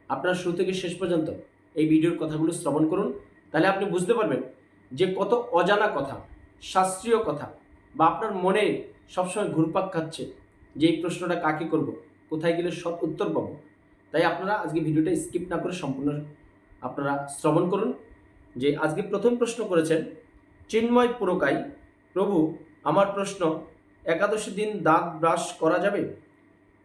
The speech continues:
শরীরে সাবান, শ্যাম্পু, তেল দেওয়া যাবে?" না, আমরা একাদশী যখন ভিডিও আপলোড করি, তখন আমরা একাদশীর সংকল্প থেকে পারণা পর্যন্ত যে ভিডিওটা আপলোড করি আমি, সেটাতে দেখবেন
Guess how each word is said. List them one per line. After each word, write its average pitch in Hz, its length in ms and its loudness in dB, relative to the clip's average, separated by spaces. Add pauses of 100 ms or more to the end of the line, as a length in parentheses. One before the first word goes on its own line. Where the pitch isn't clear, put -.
শরীরে 165 680 2
সাবান, 165 400 0
শ্যাম্পু, 180 500 -2
তেল 190 260 2
দেওয়া 202 180 4
যাবে?" 185 300 -2 (420)
না, 131 340 -2 (600)
আমরা 151 180 0
একাদশী 175 420 0
যখন 185 200 0
ভিডিও 160 260 4
আপলোড 160 260 -2
করি, 185 200 -2
তখন 156 220 0
আমরা 139 200 -2
একাদশীর 156 600 -2 (300)
সংকল্প 180 500 0
থেকে 165 200 -2
পারণা 156 340 0
পর্যন্ত 160 380 0
যে 151 200 0
ভিডিওটা 143 360 0
আপলোড 147 300 -4
করি 147 180 2
আমি, 147 220 2 (340)
সেটাতে 170 340 0
দেখবেন 175 340 -2